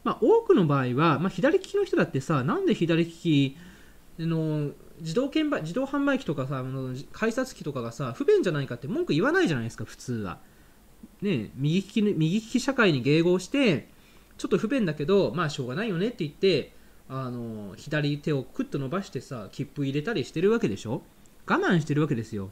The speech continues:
うん、本当はちょっと、できれば左利き対応の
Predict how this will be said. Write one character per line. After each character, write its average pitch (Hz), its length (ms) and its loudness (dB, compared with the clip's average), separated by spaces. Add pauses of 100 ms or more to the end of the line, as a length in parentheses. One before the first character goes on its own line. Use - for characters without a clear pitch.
(360)
う 110 40 -10
ん、 107 140 -6
本 269 200 2
当 330 60 2
は 320 100 4
ち 330 60 0
ょ 330 40 0
っ - 20 -10
と、 131 260 0 (300)
で 135 80 -4
き 262 100 -4
れ 320 100 2
ば 202 100 2
左 175 300 2
利 - 20 -2 (800)
き - 60 -12
対 156 220 2
応 156 140 4
の 147 280 0